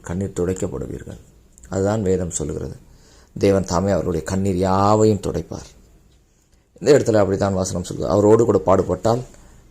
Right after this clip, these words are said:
கிறிஸ்துவுடனே கூட மகிமையும் படுவோம். இந்த உலகத்தில் நமக்கு வருகிற பாடுகள் இனி ஆண்டவர் கொடுக்க போகிற மகிமைக்கு ஒப்பிடத்தக்கவைகள் அல்ல.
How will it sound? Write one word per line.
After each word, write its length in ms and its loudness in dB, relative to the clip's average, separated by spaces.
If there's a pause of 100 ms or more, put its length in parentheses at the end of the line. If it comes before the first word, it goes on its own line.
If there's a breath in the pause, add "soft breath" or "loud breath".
(140)
கிறிஸ்துவுடனே 520 0
கூட 220 -4
மகிமையும் 520 -2
படுவோம். 340 -8 (1200 soft breath)
இந்த 180 0
உலகத்தில் 460 4
நமக்கு 260 -2
வருகிற 360 2
பாடுகள் 480 2 (440)
இனி 200 -6 (500)
ஆண்டவர் 340 0
கொடுக்க 280 -2
போகிற 300 -2
மகிமைக்கு 640 -4
ஒப்பிடத்தக்கவைகள் 880 -6
அல்ல. 180 -8